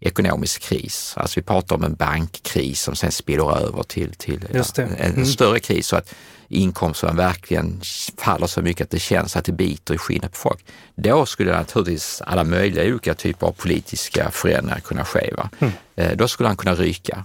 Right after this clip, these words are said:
Speaker 1: för då kommer folk stiga fram ur skuggorna och försöka, eh, ta makten.
Speaker 2: Men, men skulle det då kunna vara,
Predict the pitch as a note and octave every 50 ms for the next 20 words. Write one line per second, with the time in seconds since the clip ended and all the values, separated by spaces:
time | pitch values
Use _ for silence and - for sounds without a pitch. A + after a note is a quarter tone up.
0 | - - - F#2+ G2 F#2+ - - G#2+ G2 F2+ - - F#2+ F2 E2+ - - - -
1 | F2+ F2 E2 E2 E2+ - - F2 E2 D#2+ D#2+ - - - - - F2 F2 F2 -
2 | - - - D2+ F2 - - - - - _ - - - F#2 - - - - -
3 | - - - - - - F#2 - - - - D#2+ D#2+ - - - - - - -
4 | _ - - - - - - - - - _ - E3 E3+ E3 D#3+ D3+ - - D#3
5 | D#3 D3 D#3 D#3+ D3 C#3+ C3 - - C#3 C3+ B2 B2 A#2+ A#2 A2+ A2+ A2+ A2 G#2